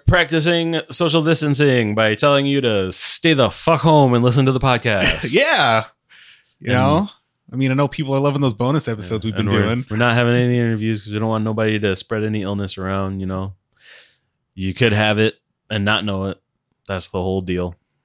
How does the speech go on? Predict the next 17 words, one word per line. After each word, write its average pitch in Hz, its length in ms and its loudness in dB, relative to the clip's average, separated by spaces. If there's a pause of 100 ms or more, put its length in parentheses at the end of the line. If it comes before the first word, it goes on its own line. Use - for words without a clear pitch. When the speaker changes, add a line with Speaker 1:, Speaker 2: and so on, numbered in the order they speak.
(420)
Speaker 2:
Yeah. 240 220 0 (340)
And, 160 120 -2
um, 151 300 -2 (1040)
next 208 340 -4
episode, 160 400 0
we 156 120 2
are 156 40 0
going 170 220 -2
to - 100 -12
be 156 120 -8
exploring 151 800 -4
two 233 640 0 (1120)
albums 143 360 -2
of 131 100 -4
recorded 135 400 0
music 151 460 0
that 131 480 0